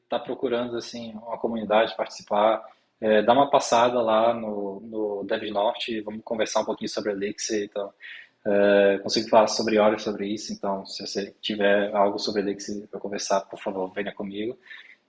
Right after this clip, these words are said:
E a nível mais, é, nacional e pessoas que falam português no mundo todo,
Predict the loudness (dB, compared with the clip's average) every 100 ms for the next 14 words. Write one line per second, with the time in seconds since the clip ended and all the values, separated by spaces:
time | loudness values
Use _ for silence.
0 | 2 6 8 8 8 6 6 2 -2 0
1 | 2 4 4 4 0 -8 -4 -2 0 0
2 | -2 -4 -8 _ -6 -4 -4 -2 2 4
3 | 2 -2 -6 -6 -6 -8 -10 -10 -8 -6
4 | -4 -4 -4 -6 -10 -12 -6 -2 -2 -6